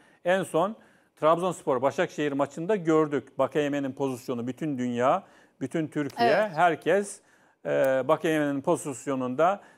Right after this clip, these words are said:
Speaker 1: net penaltı olduğunda fikir birliğine bağ-, vardı. Hatta Merkez Hakem Kurulu Başkanı, e, T F F antetli kağıdında, ki bunu biz Foto Maç'ta yayınladık,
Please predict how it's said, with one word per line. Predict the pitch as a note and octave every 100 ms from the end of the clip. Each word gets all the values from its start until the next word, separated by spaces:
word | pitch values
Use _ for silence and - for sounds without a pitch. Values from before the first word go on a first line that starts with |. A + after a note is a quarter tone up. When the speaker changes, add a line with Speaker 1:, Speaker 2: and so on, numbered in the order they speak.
| _
Speaker 1:
net | C3 F3+ F#3
penaltı | F#3 F#3 F3 F#3+
olduğunda | F3+ E3+ F3 F3+ F3+ F#3 - _
fikir | - - F#3
birliğine | F3+ F3 F3+ F3+ F3
bağ-, | E3+ E3+ F3 -
vardı. | D3 D#3+ D#3+ E3 G3+ G3 - _ _
Hatta | F3+ F3+ E3+ F#3 G3 - _ _
Merkez | C#3 E3+ G3+ E3
Hakem | E3 - G#3 G#3+
Kurulu | - D#3 D3+ C#3+ B2 A#2+ - _ _ _
Başkanı, | D3+ E3 - - D#3+ C#3 D#3 G#3 _ _ _ _ _ _ _
e, | C#3+ B2+ B2 B2 A#2+ A2+ A#2+ A#2+
T | D#3
F | D3
F | D#3+
antetli | G3+ E3+ D#3 D3 C3+
kağıdında, | A#2+ E3 D#3 C3 C3+ F#3+
ki | F3
bunu | C3 C#3
biz | C3
Foto | - C3+
Maç'ta | B2+ A#2 -
yayınladık, | A2+ F3 F3 D3+ G3+ G#3